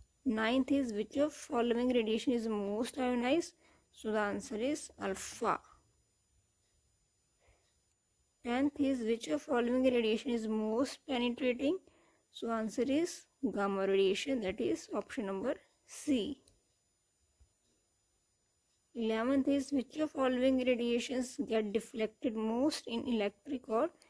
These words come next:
magnetic field? Answer is beta particle। So स्टूडेंट, इसकी जो अल्फा है, बीटा है और गामा की आपने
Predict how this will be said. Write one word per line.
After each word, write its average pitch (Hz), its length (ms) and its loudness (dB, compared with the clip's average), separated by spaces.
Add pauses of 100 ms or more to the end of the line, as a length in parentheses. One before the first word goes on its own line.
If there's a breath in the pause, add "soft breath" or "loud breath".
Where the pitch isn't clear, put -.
(320 soft breath)
magnetic 214 640 2 (260)
field? 254 480 0 (200)
Answer 226 340 -2
is 269 280 0 (380)
beta 226 480 -2
particle। 190 500 -4 (600 soft breath)
So 240 180 2
स्टूडेंट, 233 480 6 (140)
इसकी 269 260 4
जो 269 120 6
अल्फा 214 540 0
है, 233 400 4
बीटा 202 420 2
है 214 240 4
और 220 120 4
गामा 190 400 2
की 240 200 2
आपने 269 420 6